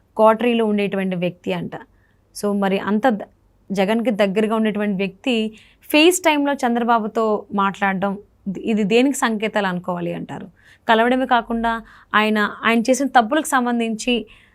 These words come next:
ఆ, సంభాషించడం, వివరణ ఇవ్వడం, క్షమాపణ కూడా కోరారు అన్నట్టుగా వినిపిస్తూ ఉన్నాయి వార్తలు. ఇందుకు ఎవరు ఐపీఎస్ ఆఫీసర్?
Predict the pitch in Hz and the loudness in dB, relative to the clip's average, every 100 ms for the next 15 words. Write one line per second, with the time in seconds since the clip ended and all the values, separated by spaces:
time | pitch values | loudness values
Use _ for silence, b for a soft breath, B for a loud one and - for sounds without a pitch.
0 | - 185 185 190 220 214 220 220 208 208 | -6 -2 -2 0 2 4 2 2 -2 0
1 | 208 202 196 208 247 240 220 220 220 - | -2 0 2 4 4 4 2 0 -2 2
2 | 214 262 269 262 254 247 226 220 220 202 | 6 6 6 2 0 0 0 0 0 2
3 | 214 208 214 208 202 202 226 190 185 202 | 2 2 0 -2 -4 -2 -2 -2 -2 -6
4 | 190 190 175 170 160 - 175 202 - b | -6 -6 -4 -4 -6 -6 -6 -6 -8 b
5 | b 226 226 226 208 240 202 185 202 185 | b 0 2 2 2 2 2 0 -6 -4
6 | 180 175 180 | -6 -6 -6